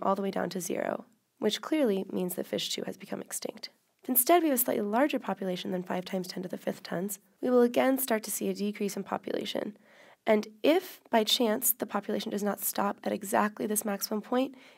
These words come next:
it will fall to the other side of the curve and also become extinct. Remember, all of this is assuming that the harvesting rate is exactly at this dotted line. So now we need to find what value of P will place the dotted line right at this position.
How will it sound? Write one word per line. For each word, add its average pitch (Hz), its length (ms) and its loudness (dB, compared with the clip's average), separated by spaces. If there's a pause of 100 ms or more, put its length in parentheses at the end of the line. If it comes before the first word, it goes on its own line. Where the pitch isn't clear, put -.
it - 60 0
will 226 80 4
fall 202 220 2
to - 80 -14
the 214 180 -4
other 240 220 6
side 185 360 0
of - 120 -8
the 208 80 -6
curve 185 420 -4 (400)
and 196 160 -2
also - 300 0
become - 260 -8
extinct. - 480 -10 (300)
Remember, 247 420 6
all 240 220 8
of 285 80 0
this 254 180 -4
is - 0 -
assuming 214 640 0
that 202 140 -2
the 220 60 0
harvesting 233 440 0
rate 190 180 -2
is - 140 -2
exactly 226 500 0
at - 120 -2
this - 160 -6
dotted 180 320 -4
line. 50 240 -4 (480)
So - 120 -4
now 254 140 6
we 277 80 8
need 277 140 2
to 247 80 -2
find 208 300 0
what 202 280 0
value 208 300 0
of - 160 -6
P 269 280 0
will 240 160 -4
place 285 360 -2
the 240 100 -2
dotted 208 240 0
line 190 400 -2
right 196 240 -2
at 196 80 -4
this 185 160 -4
position. - 520 -6